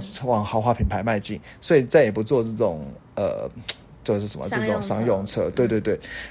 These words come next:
Speaker 1: 而且你仔细观察一件事情哦，其实第一代的 Bongo 哦，就是代号F一千的这个 Bongo 呢，其实跟德利卡，因为其实跟德利卡第一代长得超像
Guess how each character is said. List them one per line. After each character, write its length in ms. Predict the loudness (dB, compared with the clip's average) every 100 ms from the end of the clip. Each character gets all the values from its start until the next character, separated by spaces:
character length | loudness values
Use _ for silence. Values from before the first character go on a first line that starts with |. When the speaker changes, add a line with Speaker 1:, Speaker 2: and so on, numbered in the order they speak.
| 4
Speaker 1:
而 80 | 4
且 100 | 6
你 140 | 2
仔 120 | 0 0
细 160 | 2
观 280 | 2 2 2
察 180 | 4 2
一 40 |
件 180 | 2 0
事 100 | 0
情 140 | -2 -2
哦， 40 |
其 120 | 2
实 160 | 6 6 4
第 200 | 0 2
一 40 |
代 220 | 6 6
的 80 | 4
Bongo 440 | 4 2 2 2 2
哦， 280 | 2 -2 -8 -10 -12 -6
就 100 | -2
是 160 | 2 4
代 180 | 6 6
号 120 | 2
F 320 | 0 -2 -2
一 120 | -6
千 300 | -2 2 4
的 80 | 4
这 80 | 2
个 100 | 0
Bongo 400 | 0 -2 -2 -4
呢， 100 | -8 -14 -20 -20
其 180 | -8 -2
实 220 | 0 0 0
跟 280 | 4 6 4 -6 -6
德 200 | 4 4
利 180 | 4 0
卡， 240 | -2 -10 -2
因 100 | 0
为 60 | 2
其 140 | 2
实 100 | 2
跟 120 | 2
德 140 | 4 4
利 100 | 6
卡 140 | 4
第 160 | 4 2
一 20 |
代 160 | 2
长 180 | 2 0
得 100 | -2
超 500 | -4 -4 0 2 2
像 360 | 0 0 0